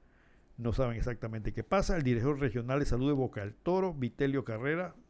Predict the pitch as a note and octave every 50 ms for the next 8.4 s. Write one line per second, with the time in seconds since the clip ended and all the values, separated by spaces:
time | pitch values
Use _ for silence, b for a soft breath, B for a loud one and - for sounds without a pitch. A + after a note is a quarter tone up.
0 | _ - - C3+ A#2+ - C#3+ B2 B2 A#2+ B2+ A2+ - D3+ - A3 - - C4 C4+
1 | C#4 D4 D4 D#4+ D#4+ C#4+ A3+ F#3 E3+ E3+ F3+ G3+ G#3 - F#3 E3 - C#3 C3+ C3
2 | C3+ C#3+ D#3+ E3 D#3+ C#3+ B2+ A2+ G#2 A#2 G#2+ A#2 B2+ C3 C3+ C3 A#2+ - A2 G#2
3 | G2 G#2 G#2+ A2 A2+ - b b b b b b b b b b A2+ A2+ G#2 A#2+
4 | A2+ A2+ A2 G#2+ G#2+ - - C#3 A#2 G#2+ G2+ G#2 G2+ - - C3+ C3 C#3 D3 -
5 | - A2+ A2 G2+ G#2 G#2+ F#2 - - G2+ - - A#2 - - A#2+ A2 - - A2+
6 | G#2 F#2+ F#2 - - - - A2 G#2+ G2 - - - - - - - - - -
7 | - G#2 G2 F2 E2+ E2+ F#2 - - - A#3+ A#3+ - A3+ G#3 G3+ G3+ F#3 E3+ F3
8 | F3 E3+ E3+ C#3 C3+ C3+ C#3 D3+ D3+